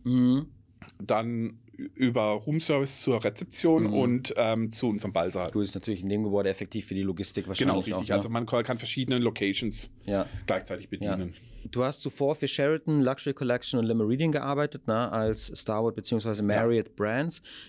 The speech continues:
Speaker 1: Was war, weil du es gerade auch schon erwähnt hast, neu für dich, als du die W-Brand erlebt hast? Die ist ja eine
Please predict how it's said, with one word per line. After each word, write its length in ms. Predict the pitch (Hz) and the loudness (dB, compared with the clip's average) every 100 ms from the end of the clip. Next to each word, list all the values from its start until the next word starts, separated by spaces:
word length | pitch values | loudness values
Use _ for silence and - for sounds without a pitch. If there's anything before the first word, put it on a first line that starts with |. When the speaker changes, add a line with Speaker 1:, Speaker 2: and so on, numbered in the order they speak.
| - _ _ - - - | -20 _ _ -20 -20 -18
Speaker 1:
Was 500 | - - 131 - 139 | -8 -4 -4 -4 -4
war, 280 | 147 151 123 | -2 0 0
weil 100 | 107 | 0
du 60 | |
es 80 | 107 | -2
gerade 240 | - 120 | -2 0
auch 60 | 113 | 0
schon 180 | - 107 | 0 -2
erwähnt 400 | 95 110 139 143 | 0 2 0 0
hast, 240 | 135 - _ _ _ | -4 -4 _ _ _
neu 400 | 107 107 110 123 | -4 0 2 0
für 180 | 147 143 | 0 -4
dich, 280 | 131 131 - | -2 -4 -2
als 180 | 113 - | -2 -2
du 100 | 107 | -2
die 160 | 107 98 | -2 -2
W-Brand 1040 | 107 107 110 95 85 95 101 101 95 92 - | -2 -2 -2 -4 -4 -2 -2 -2 -2 -4 -6
erlebt 360 | 98 92 92 98 | -2 0 -2 -6
hast? 360 | 87 - - | -4 -4 -6
Die 60 | - | -10
ist 200 | 101 - | -6 -4
ja 100 | 104 | -2
eine 400 | 95 95 95 92 | 0 0 0 -2